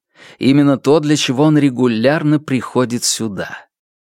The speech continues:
Пусть доверчивый дурачок Витька думает, что Мише нужна пустая хата для интимных свиданий.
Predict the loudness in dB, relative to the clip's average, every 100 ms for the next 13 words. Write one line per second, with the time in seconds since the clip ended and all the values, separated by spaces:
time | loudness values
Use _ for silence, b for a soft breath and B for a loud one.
0 | _ _ -4 -2 -2 0 0 2 0 0
1 | 0 2 2 0 0 0 -2 0 -4 -4
2 | -4 -4 -4 -4 -2 -2 -2 -2 0 0
3 | 0 0 2 2 2 -2 -2 -2 -2 0
4 | 2 2 0 -4 -4 -4 -6 -2 0 0
5 | 0 0 2 2 0 -2 -2 0 -2 -4
6 | -14 -20